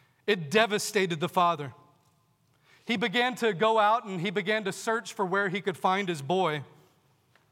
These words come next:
He couldn't find him, and so his last resort, he decided he was gonna write an article and he was gonna put it in the newspaper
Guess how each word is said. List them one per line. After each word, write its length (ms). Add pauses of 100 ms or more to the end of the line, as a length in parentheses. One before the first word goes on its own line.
(300)
He 120
couldn't 280
find 360
him, 140
and 120
so 260
his 200
last 400
resort, 520 (340)
he 100
decided 520
he 120
was 140
gonna 200
write 280
an 140
article 500
and 80
he 100
was 160
gonna 180
put 220
it 120
in 100
the 80
newspaper 720